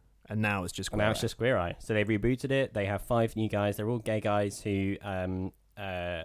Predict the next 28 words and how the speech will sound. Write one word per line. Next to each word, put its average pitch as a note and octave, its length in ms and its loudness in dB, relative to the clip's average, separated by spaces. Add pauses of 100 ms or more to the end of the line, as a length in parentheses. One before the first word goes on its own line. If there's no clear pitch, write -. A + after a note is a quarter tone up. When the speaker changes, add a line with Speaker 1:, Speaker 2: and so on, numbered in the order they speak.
Speaker 2:
are G2 80 -10
sort - 160 -8
of F#2 100 -8
lifestyle G2+ 460 0
gurus, F2+ 400 -4
and - 100 -14
they F#2+ 60 -6
come F#2+ 220 -4
in F2+ 80 -4
and F2 80 -4
help F2+ 240 -6
somebody F2 600 -4
and F2 380 -6
reorganize F#2+ 480 -4
their F#2 100 -8
entire F2 300 -6
life. F2 380 -6
And A2 100 -2
each G#2 140 -2
one G#2 100 0
is F#2+ 80 -4
assigned F#2+ 380 -4
to - 60 -6
a - 20 -2
different - 260 -8
part F#2 220 -2
of F2+ 80 -8
them. F2+ 300 -4